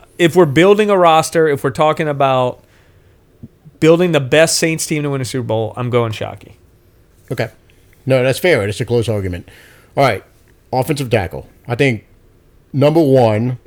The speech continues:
Speaker 2: is easy.
Speaker 1: Yeah, no
Speaker 2: Willie
Speaker 1: one can
Speaker 2: Roaf.
Speaker 1: debate it's Willie Roaf.
Speaker 2: It's not even close. Number two. This one's tough.
Speaker 1: It's not.
Speaker 2: I, I think I know what you're gonna say. I don't
Speaker 1: Apex?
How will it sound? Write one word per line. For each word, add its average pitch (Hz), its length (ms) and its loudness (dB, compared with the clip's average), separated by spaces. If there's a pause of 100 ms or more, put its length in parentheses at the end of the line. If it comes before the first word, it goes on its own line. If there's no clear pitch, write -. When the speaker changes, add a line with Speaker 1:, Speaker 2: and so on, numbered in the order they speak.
(340)
Speaker 2:
is 110 180 -2
easy. 101 380 -8 (160)
Speaker 1:
Yeah, 123 120 -2
no 151 200 2
Speaker 2:
Willie 151 140 4
Speaker 1:
one - 80 0
can - 40 2
Speaker 2:
Roaf. - 40 4
Speaker 1:
debate 135 300 4
it's 127 140 -2
Willie 127 220 -2
Roaf. 101 300 -4 (120)
Speaker 2:
It's - 300 -14
not 113 200 -2
even 123 140 -2
close. 95 420 -6 (880)
Number 147 280 0
two. 101 280 0 (320)
This 110 160 -8
one's 147 160 -4
tough. 110 320 -2 (220)
Speaker 1:
It's - 180 -8
not. 117 300 -6 (1200)
Speaker 2:
I, 117 60 -8
I 123 160 -4
think 156 180 0
I 156 60 4
know 143 120 2
what 123 140 0
you're 117 60 -2
gonna 104 160 -2
say. 95 220 -6
I - 20 -6
don't 147 100 2 (100)
Speaker 1:
Apex? 226 500 -2